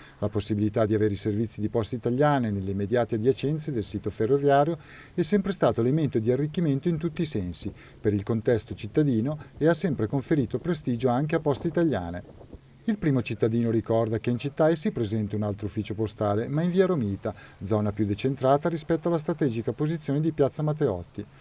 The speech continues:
La chiusura di uno dei due uffici cittadini, sostiene Pizzi, comporterebbe un pesantissimo aggravio di attività per l'unico sito rimasto operativo, con un certo disagio per i numerosi utenti che gravitano sul capoluogo ossolano,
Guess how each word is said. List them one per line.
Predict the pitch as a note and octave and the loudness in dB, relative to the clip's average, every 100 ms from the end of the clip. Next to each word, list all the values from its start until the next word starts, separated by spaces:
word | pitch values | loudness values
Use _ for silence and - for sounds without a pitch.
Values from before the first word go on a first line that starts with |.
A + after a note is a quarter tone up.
| - - | -20 -10
La | - | 0
chiusura | E3+ F#3 C#3+ B2 A#2+ | 4 4 4 2 4
di | G#2+ | 2
uno | A2 A2 | 2 2
dei | A2 | 2
due | G2+ G#2+ | 2 0
uffici | G2+ G#2+ - | 0 -6 -6
cittadini, | G2+ - A2+ G#2 A2+ C#3 | -10 -2 0 2 2 0
sostiene | - G#2 G#2 G2+ | -4 -6 -2 -4
Pizzi, | G#2 A#2 - | -2 -6 -4
comporterebbe | D3 D#3 E3 D#3 E3+ B2+ G#2 | -4 -2 -2 -2 2 2 2
un | B2 | -2
pesantissimo | B2+ F3+ F3 D#3 D#3 D#3+ D#3 | 0 0 0 -2 -4 -2 0
aggravio | C3+ B2 B2+ | 2 2 2
di | C3 | 2
attività | C3+ C#3+ C#3+ A#2 G2+ | 2 2 0 0 0
per | G#2 G#2+ | 0 0
l'unico | A#2+ A2+ C3+ | 0 0 0
sito | B2 A#2+ C#3+ | -2 -2 0
rimasto | C#3+ A2+ G#2 C#3+ | 0 0 -2 -2
operativo, | C#3 D#3 D#3 A2+ A#2+ | 0 0 0 -2 -2
con | D3 D#3+ | -2 -2
un | E3+ | -2
certo | E3 E3 E3+ | -2 0 0
disagio | E3 C#3 G#2+ G#2+ | -2 0 0 0
per | G2+ | 0
i | G2+ | 2
numerosi | A2+ A#2+ C3 A2+ | 2 4 4 4
utenti | C#3+ C3+ D3+ E3 | 2 2 2 -2
che | F3 | 0
gravitano | C#3+ B2+ A2 A#2+ D#3+ | 4 4 4 0 -4
sul | D3+ E3+ | -4 -2
capoluogo | E3 D#3+ F3 B2 C3 | -2 2 4 4 4
ossolano, | C#3 D3+ A#2 F2 F#2+ | 0 0 0 -2 -6